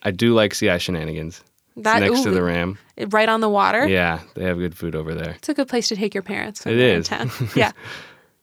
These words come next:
Speaker 1: Um, I'm trying to think of places that are only Tacoma, 'cause there's places I go to all the time that you can find everywhere.
Speaker 2: Sure.
Speaker 1: But, uh,
Speaker 2: <laughs>
Speaker 1: uh, if we're going breakfast, Shaka Bra for sure.
Speaker 2: Right on Sixth Ave.
Speaker 1: Yeah.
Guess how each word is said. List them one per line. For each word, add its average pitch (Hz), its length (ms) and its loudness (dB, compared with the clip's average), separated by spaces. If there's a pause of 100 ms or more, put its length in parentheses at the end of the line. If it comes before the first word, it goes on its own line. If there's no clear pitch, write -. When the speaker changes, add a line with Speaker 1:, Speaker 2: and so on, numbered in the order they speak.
(360)
Speaker 1:
Um, 90 640 0 (1040)
I'm 120 60 -8
trying 120 140 0
to 135 40 0
think 127 140 2
of 110 80 0
places 101 280 0
that 92 100 2
are 85 260 -2
only 92 260 -2
Tacoma, 101 500 -2 (640)
'cause 101 140 -6
there's 95 160 2
places 90 300 -2
I 80 120 0
go 80 120 -2
to 67 60 -4
all 73 160 -2
the - 80 -8
time 80 260 -8
that - 200 -10
you - 60 -12
can 82 120 -10
find - 220 -14
everywhere. - 320 -10
Speaker 2:
Sure. - 240 2
Speaker 1:
But, 98 100 6
uh, 95 260 6 (360)
Speaker 2:
<laughs> - 360 -20
Speaker 1:
uh, 90 300 0
if - 80 -12
we're 95 80 -4
going 92 220 0
breakfast, 104 580 0
Shaka - 320 -6
Bra - 200 -12
for - 140 -16
sure. - 260 -14 (260)
Speaker 2:
Right 214 220 -6
on 208 140 -4
Sixth - 260 -10
Ave. - 300 -10
Speaker 1:
Yeah. - 200 -8